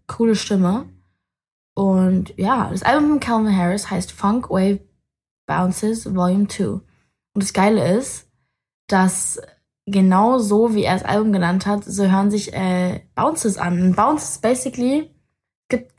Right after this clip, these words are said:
wenn man gerade im Studio einen neuen Song aufgenommen hat, gibt's halt die Demos, ne?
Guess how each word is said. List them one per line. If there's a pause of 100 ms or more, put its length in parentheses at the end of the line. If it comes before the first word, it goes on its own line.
wenn
man
gerade
im
Studio
einen
neuen
Song
aufgenommen
hat,
gibt's
halt
die
Demos,
ne?